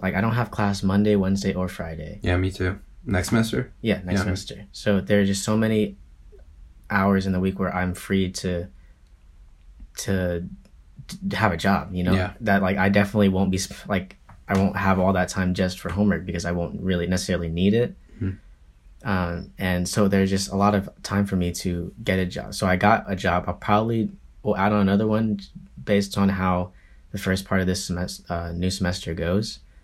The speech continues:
Speaker 2: Dang, you're gonna do two?
Speaker 1: I need that money, man.
Speaker 2: Yeah, chase a bag.
Speaker 1: That's all I can do right now. <laughs>
Speaker 2: <laughs>
Speaker 1: But, uh, and, and that's some of the situations that some people get in, you know, some things happen, and a lot of kids,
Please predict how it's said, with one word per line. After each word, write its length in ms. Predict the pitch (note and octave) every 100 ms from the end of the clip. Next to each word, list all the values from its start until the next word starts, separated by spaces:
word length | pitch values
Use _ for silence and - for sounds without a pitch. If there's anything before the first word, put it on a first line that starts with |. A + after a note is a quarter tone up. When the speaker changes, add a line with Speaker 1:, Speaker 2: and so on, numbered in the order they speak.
| -
Speaker 2:
Dang, 180 | F#2+ F#2+
you're 100 | G2
gonna 180 | A2 G2+
do 120 | G2
two? 320 | - A2 C#3+ - - - - - - - -
Speaker 1:
I 40 | G2
need 140 | F#2+
that 140 | G2+
money, 220 | F2+ G#2+ G2
man. 360 | F#2 G#2 G2+ -
Speaker 2:
Yeah, 180 | G#2+ A2+ A2 -
chase 220 | - -
a 20 | F#2+
bag. 380 | G#2 A2+ A2+ - - - - - - - -
Speaker 1:
That's 180 | F#2 -
all 100 | G2
I 60 |
can 180 | G2 -
do 140 | A#2 C3+
right 200 | C3 B2+
now. 280 | C3+ C3+ B2+ C3 A#2+ A2+ - -
<laughs> 160 | D#3+ -
Speaker 2:
<laughs> 0 | - - - - -
Speaker 1:
But, 320 | A2+ G#2 G2+
uh, 380 | G#2+ G#2 G#2 G2+ - - - - - - -
and, 220 | B2+ C3+
and 100 | B2
that's 160 | C3 C3+
some 160 | - E3+
of 80 |
the 60 | E3+
situations 420 | E3 D#3 D#3+ D3+
that 100 | D3+
some 140 | - D3
people 220 | D3 C#3
get 160 | C3 C3+
in, 100 | G2
you 100 | G2
know, 160 | G2+
some 360 | G2+ - A#2+ A#2
things 160 | A#2+
happen, 400 | A2+ A2 G#2+ G2+
and 340 | G2 F#2+ - -
a 80 | G#2
lot 160 | G#2 G#2
of 100 | G2+
kids, 640 | G#2+ G2+ G2 - -